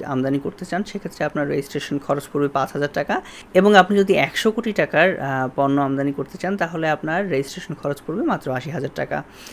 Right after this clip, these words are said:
এবং একই সঙ্গে প্রত্যেক অর্থ বছরে কিন্তু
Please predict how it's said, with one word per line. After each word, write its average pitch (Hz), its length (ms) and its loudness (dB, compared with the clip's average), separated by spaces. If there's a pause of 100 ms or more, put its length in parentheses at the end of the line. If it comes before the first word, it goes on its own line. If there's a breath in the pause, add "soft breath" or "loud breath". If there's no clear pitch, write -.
(120)
এবং 185 180 4
একই 170 220 2
সঙ্গে 220 300 0
প্রত্যেক 214 560 0
অর্থ 139 360 2
বছরে 170 440 2
কিন্তু 147 500 -2